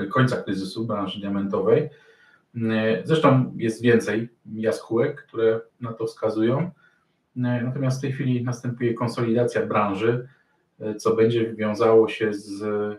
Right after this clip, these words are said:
racjonalizacją kosztów, e, i zwiększaniem zysków i może pozwolić wyjść, em, em, branży, przynajmniej części branży,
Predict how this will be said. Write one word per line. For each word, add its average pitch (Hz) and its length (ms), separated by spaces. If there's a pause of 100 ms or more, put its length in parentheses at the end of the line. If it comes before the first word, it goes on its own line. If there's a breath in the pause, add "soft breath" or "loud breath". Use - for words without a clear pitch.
(340)
racjonalizacją 113 1120
kosztów, - 520 (840)
e, 104 200
i 117 340
zwiększaniem 113 640
zysków 147 600 (180)
i 123 320 (240)
może 117 440
pozwolić 104 840
wyjść, 101 680
em, 101 460 (440)
em, 104 320 (880)
branży, 113 480
przynajmniej 98 340
części 117 340
branży, 104 460